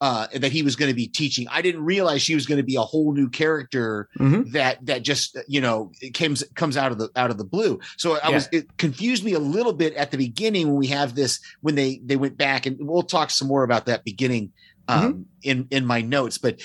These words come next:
Speaker 1: but once I figured out, okay, wait a minute. Okay. It's not his da-, his daughter's not gonna be the, the female Archer in this. She's just a girl who,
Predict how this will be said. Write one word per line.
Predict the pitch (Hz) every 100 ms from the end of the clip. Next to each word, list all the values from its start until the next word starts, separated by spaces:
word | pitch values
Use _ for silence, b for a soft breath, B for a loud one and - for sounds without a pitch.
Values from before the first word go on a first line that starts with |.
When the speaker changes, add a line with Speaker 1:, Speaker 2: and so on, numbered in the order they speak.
| B
Speaker 1:
but | 147 147
once | 233 240
I |
figured | 190 208 185
out, | 156 143
okay, | 185 165
wait | 156
a | 110
minute. | 92
Okay. | 127 107 - _ 90
It's | - - _
not | 131 151 190 202
his | 165
da-, | 143 127
his | 117 120
daughter's | 143 135 120
not | 131 165 208 -
gonna | 156
be | 127 120 110 107 92 b b b
the, | 135 123 -
the | 127
female | - 139 123 117 117
Archer | 117 110 - 110
in | 107 117 107
this. | 107 107 - - -
She's | - 135 110
just | 135 123 123
a |
girl | 104 123 135 127 120
who, | 123 113 110